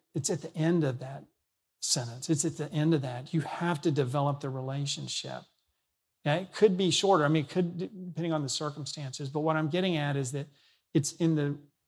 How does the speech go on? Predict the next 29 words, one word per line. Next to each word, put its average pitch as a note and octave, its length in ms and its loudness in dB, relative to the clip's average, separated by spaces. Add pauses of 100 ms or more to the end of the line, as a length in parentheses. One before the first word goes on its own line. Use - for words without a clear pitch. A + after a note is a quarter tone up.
(140)
it's C#3+ 140 -4
in E3 160 2
the D3+ 60 2
performance E3 1000 0
of C#3 180 -6
how E3 280 -6
you D#3+ 440 2
are D3 360 0
in D3 140 -4
the C#3 80 -2
relationship C#3 840 0 (100)
that C#3 160 -6
that D3 220 0
permission, D#3 840 4
they D#3 120 4
grant F3+ 420 2
you E3+ 120 2
permission C#3+ 800 -2 (460)
to E3 80 4
pray D#3+ 320 2
with D3 180 2
them, C#3 180 -4
or C3+ 40 -2
they C#3+ 120 -2
grant E3 340 0
you D3+ 120 2
permission C#3 580 -2 (380)
to, C#3+ 260 6
to, C#3+ 500 0